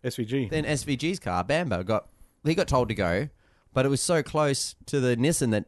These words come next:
Speaker 2: Kelly, or it was Jacobson actually was driving it, had
Speaker 1: Yeah.
Speaker 2: to back off the accelerator and let him in. You'd
Speaker 1: To avoid an accident.
Speaker 2: to avoid being hit, yeah, hitting someone. So obviously that's an unsafe release as well.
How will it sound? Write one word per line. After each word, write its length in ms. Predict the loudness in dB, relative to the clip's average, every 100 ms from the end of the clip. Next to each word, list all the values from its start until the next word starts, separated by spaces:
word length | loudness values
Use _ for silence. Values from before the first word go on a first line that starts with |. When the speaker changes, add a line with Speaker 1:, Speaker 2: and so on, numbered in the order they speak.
| _ 0
Speaker 2:
Kelly, 380 | 2 2 4
or 160 | 4 4
it 20 |
was 160 | 2 0
Jacobson 480 | -2 0 0 0 -2
actually 280 | -2 -4
was 120 | -2 0
driving 320 | 2 2 2
it, 80 | 0
had 180 | 2 4
Speaker 1:
Yeah. 80 |
Speaker 2:
to 280 | 6 6 4 0 -18 -20 -20 _ _ 0
back 220 | 0 2
off 200 | 2 2
the 100 | 0
accelerator 560 | 0 0 2 2 2 2
and 80 | 2
let 140 | 2
him 100 | 2
in. 320 | 2 0 -4 -10 _ -20 -20 _ _ _ -4
You'd 180 | -4 -4 -16 -10 2
Speaker 1:
To 140 | 4
avoid 280 | 6 6 4
an 80 | 0
accident. 320 | -6 -6 2
Speaker 2:
to 180 | 2 4
avoid 340 | 6 4 4
being 160 | 2 2
hit, 180 | 2
yeah, 180 | 4 4
hitting 280 | 4 4 2
someone. 380 | 0 0 0 2
So 180 | 4 4
obviously 380 | 4 2 0
that's 200 | 0 -2
an 80 | -2
unsafe 440 | -2 -2 -2 -4 -4
release 300 | -2 -2 -4
as 100 | 0
well. 360 | 2 2 0